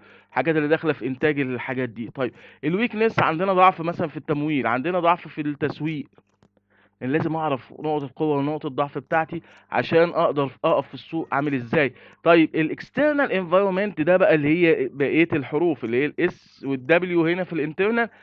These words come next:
الاو والتي في الاكسترنال انفايرمنت، الاوبورتيونيتي، الفرص اللي موجودة في السوق ايه، والثريتس، التهديدات.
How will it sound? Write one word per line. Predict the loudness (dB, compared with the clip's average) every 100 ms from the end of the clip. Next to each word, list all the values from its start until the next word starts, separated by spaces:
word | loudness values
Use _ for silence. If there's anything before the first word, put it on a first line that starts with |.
| -20 _ -4
الاو | -2 2 2 2
والتي | -4 -6 -8
في | -4 -6
الاكسترنال | -6 -12 -4 -2 0 -4
انفايرمنت، | -6 -4 -4 -4 -4 -8 -14 _ _ _ -12
الاوبورتيونيتي، | -6 2 4 4 4 0 2 0
الفرص | -2 0 0 0 -2 -4
اللي | -4 0
موجودة | -2 -2 -4 -4
في | -6
السوق | -10 -10 -2
ايه، | 0
والثريتس، | 0 -2 -4 -4 -4 -6
التهديدات. | -8 -6 -6 -6 -6 -8